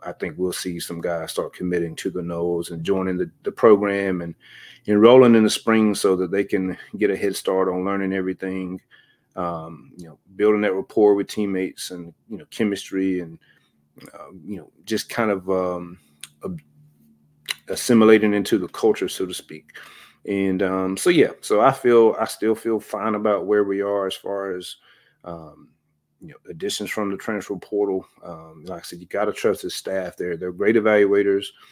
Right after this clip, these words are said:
and, um, they've shown a, a, an excellent, um, closing rate as far as transfer portal additions.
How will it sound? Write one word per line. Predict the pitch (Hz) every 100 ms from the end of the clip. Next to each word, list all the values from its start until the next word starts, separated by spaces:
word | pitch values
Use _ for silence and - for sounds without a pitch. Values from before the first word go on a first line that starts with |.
| - _ _ -
and, | 87 85
um, | 82 80
they've | 87 90
shown | 110 95
a, | 85 -
a, | 82 80 _
an | 92 80
excellent, | 107 104 104 95 - _ - -
um, | 90 80 - -
closing | - 117 107 104
rate | 95 92
as | 85 -
far | - 85
as | -
transfer | - - 110 - 90
portal | - 98
additions. | 87 98 - - 87 -